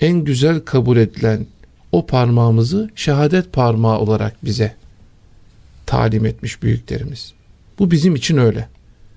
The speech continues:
Fakat Hazreti Fahri Alem sallallahu aleyhi ve sellem Efendimizin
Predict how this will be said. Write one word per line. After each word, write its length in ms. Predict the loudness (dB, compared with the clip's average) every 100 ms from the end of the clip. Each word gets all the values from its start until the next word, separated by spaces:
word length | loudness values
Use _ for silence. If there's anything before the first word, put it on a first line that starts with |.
| _ _ _ -16
Fakat 320 | -8 -2 -2 -4 -18
Hazreti 560 | -4 -2 0 0 -2
Fahri 340 | 0 0 2 2
Alem 320 | 2 0 -2
sallallahu 600 | -2 0 2 2 0 0
aleyhi 220 | 0 0
ve 100 | -2
sellem 360 | -4 -6 -4 -6
Efendimizin 640 | -6 -8 -8 -10 -12 -18